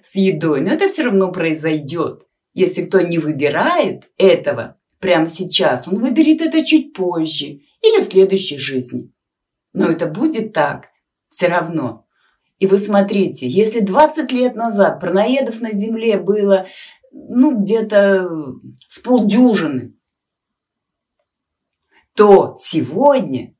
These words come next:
десятки тысяч устоявшихся праноедов в разных уголках Земли, в разных социальных слоях,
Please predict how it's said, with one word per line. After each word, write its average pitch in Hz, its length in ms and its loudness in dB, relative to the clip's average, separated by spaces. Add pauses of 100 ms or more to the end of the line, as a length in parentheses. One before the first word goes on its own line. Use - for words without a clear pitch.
(180)
десятки 226 1000 -2
тысяч 220 880 -2
устоявшихся 190 920 -2
праноедов 156 840 -2 (260)
в 156 120 -12
разных 175 720 -2
уголках 170 560 -4
Земли, 165 640 -4
в 170 80 -6
разных 214 640 -2 (180)
социальных 233 840 0
слоях, 180 880 -4